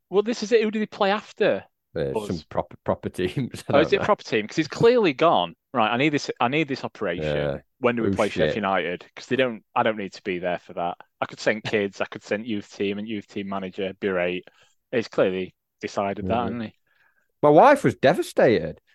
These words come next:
Speaker 2: Uh, like, like, I mean, she, uh, she, I think she likes him as a manager, but I think she likes him aesthetically more than anything else. And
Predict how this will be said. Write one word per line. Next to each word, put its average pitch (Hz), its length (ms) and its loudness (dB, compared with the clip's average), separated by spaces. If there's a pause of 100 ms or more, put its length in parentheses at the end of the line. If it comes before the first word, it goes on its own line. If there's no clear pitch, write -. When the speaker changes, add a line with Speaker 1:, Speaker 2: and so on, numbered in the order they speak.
(200)
Speaker 2:
Uh, 147 400 4
like, 147 240 4
like, 170 300 4 (240)
I 196 60 -6
mean, 123 160 0
she, - 100 -18 (240)
uh, - 40 -12 (160)
she, - 260 -10
I - 40 -4
think 160 200 0
she 110 80 -2
likes 113 320 2
him 104 80 -2
as 95 100 -2
a 98 40 -2
manager, 98 380 2
but 98 100 0
I 101 40 0
think 104 180 -6
she 104 120 -6
likes 104 340 2
him 95 100 -4
aesthetically - 640 -4
more 87 220 2
than 87 120 -2
anything 90 340 -2
else. 98 340 0
And 92 120 -6